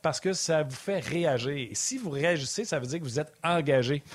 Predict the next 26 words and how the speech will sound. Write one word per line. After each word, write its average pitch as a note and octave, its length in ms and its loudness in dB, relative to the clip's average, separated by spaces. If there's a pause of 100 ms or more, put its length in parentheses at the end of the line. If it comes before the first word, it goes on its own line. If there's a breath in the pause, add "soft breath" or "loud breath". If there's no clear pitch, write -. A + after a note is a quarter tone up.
(200 loud breath)
Un E3 120 4
peu C4+ 160 -2
comme F3+ 180 0
dans D3 120 4
la C#3+ 140 4
N C#3+ 180 2
F - 100 -8
L G#3+ 240 -2
où - 140 0
on C3 100 2
fait E3 200 0
un A#2+ 40 0
repêchage D3+ 680 0
avec A#2 120 -4
le B2+ 100 -2
public, D3 520 -2
puis C#3 100 -6
là, D#3+ 80 2
il D3 80 -2
y B2+ 40 0
a A#2 40 -2
des, A#2 240 -4 (360 loud breath)
des B2+ 180 0
groupes A#2+ 320 -4
de A#2+ 100 -2
chaque, - 440 -2